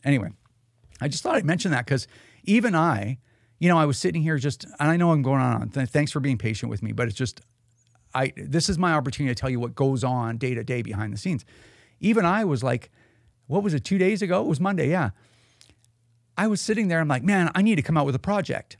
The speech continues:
I mean, like, we just finished a project, <laughs> right? You know? <laughs> And on top of the projects, I did three podcasts in three weeks and, and, you know, and two T V shows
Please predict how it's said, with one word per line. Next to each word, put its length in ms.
I 80
mean, 160
like, 140
we 120
just 280
finished 420
a 60
project, 640
<laughs> 0
right? 300
You 80
know? 540
<laughs> 100
And 120
on 160
top 220
of 60
the 40
projects, 540
I 60
did 260
three 220
podcasts 680
in 60
three 220
weeks 380
and, 240
and, 280
you 140
know, 140
and 120
two 120
T 180
V 140
shows 420